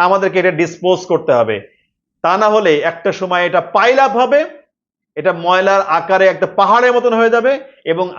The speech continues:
আমাদের লাইফ কিন্তু এটা, এই স্ট্রেস কিন্তু নিয়ে ফেলবে, আমাদের লাইফ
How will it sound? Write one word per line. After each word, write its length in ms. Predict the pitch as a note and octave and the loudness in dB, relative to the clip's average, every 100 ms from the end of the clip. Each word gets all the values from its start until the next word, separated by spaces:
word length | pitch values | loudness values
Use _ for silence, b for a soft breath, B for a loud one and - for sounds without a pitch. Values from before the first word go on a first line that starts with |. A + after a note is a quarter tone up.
| D#3+ | 0
আমাদের 260 | E3+ E3 D#3+ D3 | 2 0 0 2
লাইফ 220 | D#3+ D#3+ D#3+ | 2 0 -4
কিন্তু 200 | D#3+ D3+ D#3 D3 | -8 -4 -4 0
এটা, 160 | F3+ A3+ - B - | 0 0 -4 B -4
এই 80 | D#3 D#3 D3+ | 0 0 0
স্ট্রেস 240 | - D#3 D#3 | -2 -2 -4
কিন্তু 160 | C#3 C#3 | -8 -4
নিয়ে 160 | C#3 C#3+ C#3 | -2 0 0
ফেলবে, 300 | B2 G#2 F#2+ - b b C#3 | -2 -4 -8 -10 b b -2
আমাদের 240 | E3 E3 D#3 D3 | 2 2 0 0
লাইফ 220 | E3 | 0